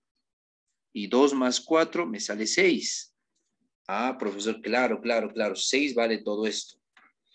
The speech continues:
Entonces, si él es dos, él tiene que ser cuatro.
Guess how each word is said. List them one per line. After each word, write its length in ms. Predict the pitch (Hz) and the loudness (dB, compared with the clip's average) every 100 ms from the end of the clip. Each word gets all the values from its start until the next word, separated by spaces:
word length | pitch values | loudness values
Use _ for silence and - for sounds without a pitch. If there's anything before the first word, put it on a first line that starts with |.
| _ - 92 | _ -18 -14
Entonces, 560 | 87 85 107 107 101 | -10 -4 -2 -2 -4
si 160 | - 113 | 0 2
él 100 | 123 | 4
es 160 | 135 131 | 4 6
dos, 540 | 139 156 - - - _ _ | 6 6 2 -6 -14 _ _
él 180 | - 98 | -8 -4
tiene 280 | 104 107 104 | -2 -2 -2
que 100 | - | -4
ser 220 | 104 95 | -6 -4
cuatro. 380 | 98 90 - - | -2 -2 -4 -16